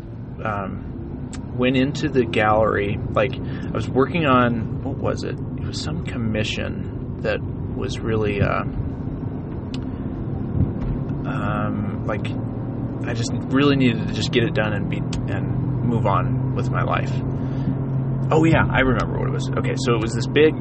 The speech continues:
it was a big, uh, it was a big, like, triptych painting.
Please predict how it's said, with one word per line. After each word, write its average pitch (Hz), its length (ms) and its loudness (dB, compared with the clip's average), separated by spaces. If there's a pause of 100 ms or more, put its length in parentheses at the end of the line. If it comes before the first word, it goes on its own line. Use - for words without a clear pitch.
(140)
it 127 60 2
was 123 120 4
a 117 40 -2
big, 139 320 6
uh, 110 300 6 (880)
it - 60 2
was 131 160 2
a - 20 0
big, 139 300 4
like, - 240 4
triptych - 420 0 (260)
painting. 98 300 -2